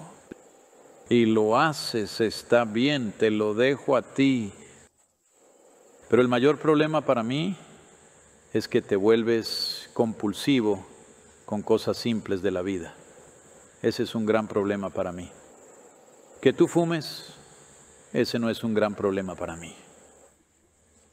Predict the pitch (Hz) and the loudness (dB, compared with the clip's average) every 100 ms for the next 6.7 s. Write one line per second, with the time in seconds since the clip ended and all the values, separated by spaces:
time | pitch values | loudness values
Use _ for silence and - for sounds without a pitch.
0 | _ _ - 117 110 113 117 120 113 113 | _ _ 0 2 4 2 0 0 0 -2
1 | 120 110 113 - 120 107 110 107 131 127 | -4 -4 -4 -2 -2 0 -4 -2 -2 -2
2 | 113 - 113 107 101 101 90 82 73 - | -4 -4 -2 -2 -2 -4 -4 -6 -12 -20
3 | - - - - - - - - 117 107 | -20 -20 -20 -20 -20 -20 -6 0 0 0
4 | - 113 95 - - - - 127 - 131 | 0 0 0 -8 -20 -8 2 2 2 2
5 | 123 120 110 107 - - - - - - | 2 2 -2 -4 -10 -20 -20 -20 -8 -2
6 | 104 98 113 123 101 110 | 2 4 4 4 2 -2